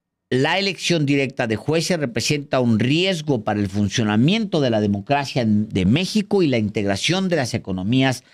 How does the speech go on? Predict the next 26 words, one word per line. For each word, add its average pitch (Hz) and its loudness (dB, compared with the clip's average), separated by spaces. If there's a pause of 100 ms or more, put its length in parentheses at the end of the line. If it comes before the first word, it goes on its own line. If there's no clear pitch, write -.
(200)
de 98 -4
Estados 185 -2
Unidos, 117 0 (320)
México 123 0 (120)
y 127 0 (360)
Canadá". 120 -2 (220)
Como 202 2
usted 180 0
sabe, 214 0
también 175 0
el 127 2
martes 180 0
Morgan 156 2
Stanley 202 -2
rebajó 123 -2
su 131 0
recomendación 156 -2
para 143 -2
invertir 110 2
en 147 0
México. 202 -2 (340)
La, 107 -2 (140)
esta 123 -2
calificadora 120 0
de 120 0
riesgo 160 2